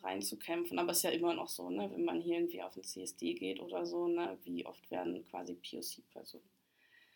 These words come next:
ähm, wirklich gesehen und wie viel Raum haben die? Das hat sich leider noch nicht so großartig geändert. Aber das sind zwei krasse Persönlichkeiten. Die haben danach auch noch zum Beispiel, ähm, so ein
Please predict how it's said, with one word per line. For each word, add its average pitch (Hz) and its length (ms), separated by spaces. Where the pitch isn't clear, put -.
ähm, 185 320
wirklich 185 460
gesehen 170 520
und 165 140
wie 160 80
viel 165 180
Raum 160 480
haben 160 280
die? 80 160
Das - 200
hat - 140
sich - 160
leider 85 260
noch - 200
nicht 165 200
so - 100
großartig - 520
geändert. 175 500
Aber 185 220
das 214 160
sind 254 140
zwei 196 280
krasse 214 360
Persönlichkeiten. 247 1080
Die 185 140
haben 196 160
danach 190 380
auch 202 140
noch 196 240
zum - 200
Beispiel, 190 540
ähm, 175 720
so 180 200
ein 165 320